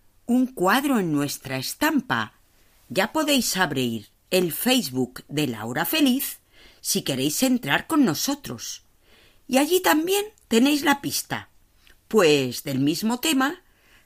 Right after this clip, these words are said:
trata nuestro teatrillo de hoy, en la tercera sección de Arte en la Palabra, que solo diremos que se desarrolla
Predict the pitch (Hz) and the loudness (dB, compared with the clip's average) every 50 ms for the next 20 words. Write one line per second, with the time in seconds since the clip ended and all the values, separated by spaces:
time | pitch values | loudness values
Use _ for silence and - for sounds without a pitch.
0 | _ - - 196 196 208 208 - 311 - 226 220 208 196 - - - 175 160 147 | _ -6 0 2 2 2 2 -2 -6 -4 0 0 0 0 0 -2 -4 -4 -4 -4
1 | - 165 147 139 123 123 120 - - 185 254 285 262 202 175 139 123 123 156 226 | -4 -4 -2 -2 -2 -2 -6 -6 -6 -4 -4 -2 0 -2 -2 -2 -2 -4 -4 -4
2 | - 349 247 - _ _ _ _ _ _ _ _ - 170 151 131 120 113 107 - | -4 -4 -6 -8 _ _ _ _ _ _ _ _ -8 -6 -4 -4 -4 -6 -8 -10
3 | _ _ _ - - 123 113 - - 117 110 117 123 - - 170 156 - - - | _ _ _ -16 -14 -14 -14 -14 -14 -12 -10 -10 -8 -8 -8 -8 -8 -8 -6 -2
4 | 240 226 240 269 349 - _ _ _ - - - - - _ - 117 113 - - | -2 0 0 -2 -6 -8 _ _ _ -6 -4 -4 -4 -6 _ -10 -10 -10 -10 -10
5 | - 196 214 - - 196 156 151 143 143 - - 214 240 285 277 220 147 113 107 | -6 -6 -6 -4 -6 -8 -6 -6 -6 -8 -4 -4 -4 -2 -2 -2 -2 -4 -8 -10
6 | - _ _ _ _ _ _ _ _ _ _ _ _ _ _ _ _ _ - 277 | -12 _ _ _ _ _ _ _ _ _ _ _ _ _ _ _ _ _ -4 -2
7 | 285 294 330 - _ - - - - 349 349 370 320 285 254 269 294 302 320 330 | -2 -2 -4 -8 _ -12 -8 -4 -2 0 0 2 2 0 0 0 -2 -2 -2 -4
8 | 339 339 330 294 - - - - _ _ _ - 202 202 - - 202 190 202 180 | -4 -6 -8 -8 -10 -12 -14 -16 _ _ _ -6 -4 -4 -4 -4 -6 -6 -6 -6
9 | - - 180 185 - - 349 - - 339 349 - | -6 -6 -8 -6 -6 -6 -6 -6 -8 -10 -12 -14